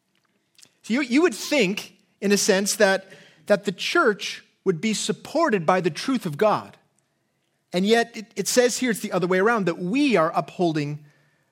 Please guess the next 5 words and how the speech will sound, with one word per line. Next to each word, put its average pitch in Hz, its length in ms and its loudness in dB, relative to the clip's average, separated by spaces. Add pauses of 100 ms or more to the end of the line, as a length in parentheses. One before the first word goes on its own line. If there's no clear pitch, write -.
the 160 80 -6
truth. - 540 -6 (1400)
In 156 100 -10
fact, 190 440 -2
uh, 143 320 0